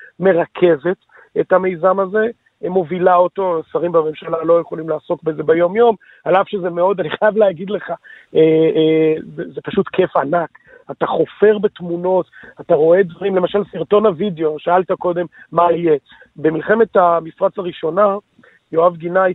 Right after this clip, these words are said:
צילם, איש רשות השידור לשעבר, צילם את השידור של, אה, צבי לידר ומיכה פרידמן, מודיעים יחד עם כרמלה מנשה, שהיא הכתב-, הפרשנית הביטחונית של, אה, אה, כאן בימים אלה גם כן, אה,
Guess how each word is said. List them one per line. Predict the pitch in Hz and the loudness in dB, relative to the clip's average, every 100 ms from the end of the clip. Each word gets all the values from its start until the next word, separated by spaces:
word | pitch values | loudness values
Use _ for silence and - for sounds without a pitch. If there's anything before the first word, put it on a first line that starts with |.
| - | -4
צילם, | 170 160 190 180 | -6 -2 0 -2
איש | 170 | -4
רשות | 160 180 175 | -6 -4 -6
השידור | - 175 220 208 | -4 0 2 2
לשעבר, | - 170 160 156 - - | 2 2 4 0 -2 -6
צילם | 170 190 233 240 - - - 156 | 0 2 2 -2 -14 -20 -4 -2
את | 180 | 0
השידור | - 165 147 214 226 156 | 0 -2 0 4 6 4
של, | - 156 156 147 _ | 2 2 2 0 _
אה, | 156 151 - | 0 0 -4
צבי | 156 202 | 0 2
לידר | 190 151 190 190 175 - - _ - | 2 2 4 4 2 -6 -20 _ -20
ומיכה | 131 151 160 185 185 | -8 -2 -2 -2 -2
פרידמן, | 160 175 226 185 165 165 - _ _ - | -2 0 0 2 0 0 -4 _ _ -2
מודיעים | 175 165 185 269 262 180 | 0 0 -2 0 0 0
יחד | 175 185 | -2 -4
עם | 180 | -4
כרמלה | 180 165 175 185 | 0 2 2 2
מנשה, | 175 160 - 247 202 _ _ _ | 0 -4 0 0 0 _ _ _
שהיא | - 156 | -6 -6
הכתב-, | - 180 180 156 | -2 2 4 4
הפרשנית | 170 143 160 180 | 2 -4 -4 -2
הביטחונית | 185 170 - 170 233 226 | -4 -4 -6 -4 -4 -4
של, | 185 170 165 | -4 -4 -4
אה, | 165 - 160 | -6 -6 -6
אה, | - | -4
כאן | - 202 170 | 0 0 0
בימים | 165 175 185 | -4 -4 -4
אלה | 190 190 | -2 -2
גם | 190 | -4
כן, | 190 254 247 - - _ _ | 2 2 2 -2 -20 _ _
אה, | 170 | -2